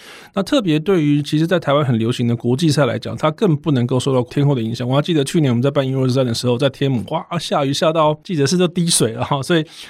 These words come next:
像这样的一个状况，那虽然说过去在洲际球场我们办过亚洲职棒大赛，也因为下雨的关系，我们还因此去保了非常高额的天候的保险。但是有了巨蛋之后，这些东西其实都可以确保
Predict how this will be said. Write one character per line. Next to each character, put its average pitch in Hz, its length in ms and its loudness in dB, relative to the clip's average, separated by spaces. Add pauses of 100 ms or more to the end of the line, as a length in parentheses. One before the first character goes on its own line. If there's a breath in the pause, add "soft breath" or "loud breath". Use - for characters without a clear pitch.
(120 loud breath)
像 220 240 0
这 220 100 0
样 202 60 2
的 180 60 0
一 170 40 2
个 165 60 2
状 160 260 0
况， 139 320 -2 (200)
那 151 200 -2
虽 196 180 0
然 165 140 4
说 170 120 0
过 170 200 0
去 160 180 0
在 143 460 2 (180)
洲 156 140 0
际 165 120 2
球 135 120 0
场 131 160 0
我 113 60 0
们 117 100 2
办 143 160 0
过 139 140 -4
亚 113 100 -2
洲 131 140 0
职 120 120 -2
棒 127 200 2
大 120 180 2
赛， 117 160 0
也 110 100 0
因 139 140 2
为 135 100 -2
下 123 220 0
雨 110 60 -2
的 107 80 -6
关 123 220 -2
系， 127 160 -2
我 120 60 2
们 120 140 0
还 123 100 0
因 147 120 2
此 123 140 -4
去 143 160 -4
保 113 240 -4
了 117 80 -4
非 - 140 -6
常 123 140 -2
高 135 220 0
额 - 20 -4
的 113 80 -4
天 135 220 -2
候 135 100 2
的 120 60 0
保 110 240 -4
险。 - 180 -2 (480 soft breath)
但 180 160 2
是 190 100 2
有 123 160 -4
了 131 100 0
巨 165 180 -2
蛋 156 180 2
之 147 80 -4
后， 143 160 2
这 135 140 -4
些 147 80 2
东 143 180 0
西 143 120 -2
其 120 160 -6
实 127 120 -6
都 135 160 -4
可 131 220 -2
以 123 160 -2 (320 loud breath)
确 302 300 2
保 - 280 -8